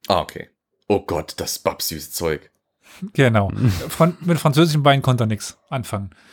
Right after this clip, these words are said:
Speaker 2: Es gibt, äh, Kommentare von, von ihm aus, äh, wo er in, in Frankreich war, wo er echt sich darüber aufregt, über diesen französischen Wein.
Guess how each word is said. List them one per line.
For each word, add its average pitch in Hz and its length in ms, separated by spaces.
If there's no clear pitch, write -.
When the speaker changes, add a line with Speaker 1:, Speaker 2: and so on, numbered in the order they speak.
Speaker 2:
Es - 100
gibt, - 260
äh, 127 160
Kommentare 123 560
von, 123 240
von - 120
ihm 127 180
aus, 110 320
äh, - 80
wo 120 680
er 117 140
in, 135 100
in 151 380
Frankreich 120 440
war, 107 280
wo 110 140
er 120 80
echt - 240
sich 120 180
darüber 120 320
aufregt, 123 340
über 113 120
diesen 113 220
französischen 113 440
Wein. 110 260